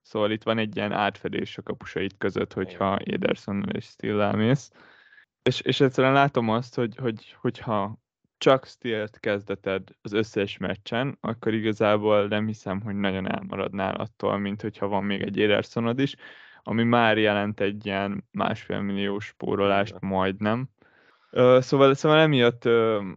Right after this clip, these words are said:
Speaker 1: azt is megértem, hogy miért nagyon könnyű őt kihagyni, mert szerintem amúgy könnyű kihagyni.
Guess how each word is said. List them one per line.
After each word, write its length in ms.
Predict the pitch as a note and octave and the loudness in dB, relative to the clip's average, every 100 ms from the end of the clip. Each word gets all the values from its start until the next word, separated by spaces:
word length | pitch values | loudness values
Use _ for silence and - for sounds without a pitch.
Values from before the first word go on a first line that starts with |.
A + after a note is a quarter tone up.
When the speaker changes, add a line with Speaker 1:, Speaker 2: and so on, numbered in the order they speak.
| - _ _ _ _ | -16 _ _ _ _
Speaker 1:
azt 260 | B2+ B2+ | -4 -2
is 120 | B2+ - | -8 -6
megértem, 540 | B2 A2+ A2+ A#2+ A#2 | -2 0 0 -2 -2
hogy 160 | A2+ A2 | -2 0
miért 420 | A2+ A2 - - | 2 2 0 -2
nagyon 340 | A#2 A2 G#2+ | 0 2 0
könnyű 320 | - A2+ G#2+ | -2 -2 0
őt 180 | G#2 G#2 | 0 -2
kihagyni, 540 | - A2+ B2 B2+ E3 D3 | -4 0 0 2 0 2
mert 180 | B2 G#2+ | 2 2
szerintem 300 | A#2 G#2+ G2+ | 0 0 -2
amúgy 320 | G#2 G2+ - | -4 -6 -6
könnyű 360 | - G#2 G#2+ A2+ | 0 2 2 -4
kihagyni. 680 | - B2+ C3+ C3+ D3 D3+ | -4 -4 -2 -2 -2 -4